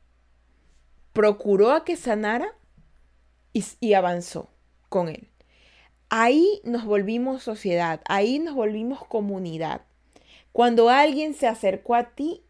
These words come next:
y te cuidó. Porque antes era como que, mm, vivir o morir, te caíste y quedaste. Pero alguien, alguno de estos, estos seres que recién se empezó a desarrollar,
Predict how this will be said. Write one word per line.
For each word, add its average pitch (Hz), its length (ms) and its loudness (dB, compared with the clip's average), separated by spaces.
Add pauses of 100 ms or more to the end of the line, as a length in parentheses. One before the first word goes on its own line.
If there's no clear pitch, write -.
(100)
y 233 120 -6
te 208 220 -4
cuidó. 185 440 -4 (600)
Porque 214 360 4
antes 294 300 4
era 311 260 4
como 240 260 2
que, 220 200 0
mm, 196 340 -6
vivir 214 320 0
o 392 80 0
morir, 262 380 2 (160)
te 196 160 0
caíste 220 580 2
y 359 80 -2
quedaste. 214 580 2
Pero 214 280 4
alguien, 392 420 6
alguno 269 380 0 (140)
de 427 40 -4
estos, 415 400 -6
estos 349 340 -2
seres 359 400 -2
que - 120 -6
recién 311 420 -8
se 370 80 -6
empezó 277 340 -4
a 311 40 2
desarrollar, 254 600 2